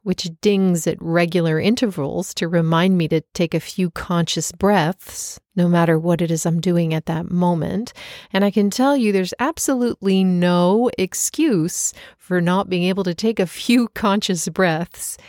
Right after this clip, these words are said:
in any situation. So when my mind tells me it's not a good time right now to be conscious, I know it's telling me a lie. The ego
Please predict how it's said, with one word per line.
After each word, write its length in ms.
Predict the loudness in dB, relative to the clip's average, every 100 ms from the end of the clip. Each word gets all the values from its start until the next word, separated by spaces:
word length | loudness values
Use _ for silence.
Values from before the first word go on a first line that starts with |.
| -12 0
in 240 | 0 0 0
any 500 | 2 2 0 -2 -8
situation. 920 | -4 -4 -2 -2 0 -2 -2 -6 -8 -12 -8
So 200 | 0 2
when 160 | 4
my 160 | 4 4
mind 500 | 4 2 2 0 0
tells 300 | -2 -2 0
me 260 | -2 -2 -4 _
it's 160 | -4
not 140 | 0 0
a 60 |
good 160 | 0 -4
time 320 | -4 -2 -2
right 160 | -4 -6
now 340 | -6 -8 -10 _ _ _ _ -6
to 120 | -4
be 200 | -4 -6
conscious, 840 | -4 -2 -2 -2 -4 -4 -6 -10 -12 _ _ _ _ _ _ _ 0
I 100 | 2
know 240 | 4 2
it's 180 | 2 -2
telling 320 | -2 0 0
me 140 | 0 0
a 80 |
lie. 600 | -2 -2 -2 -2 -4 -12 _ _ _ _ _ _ _ _ _ _ _ _ _ _ _ -20 -20 -18 -20 _ -2
The 140 | -2 0
ego 800 | 2 2 2 0 0 -4 -6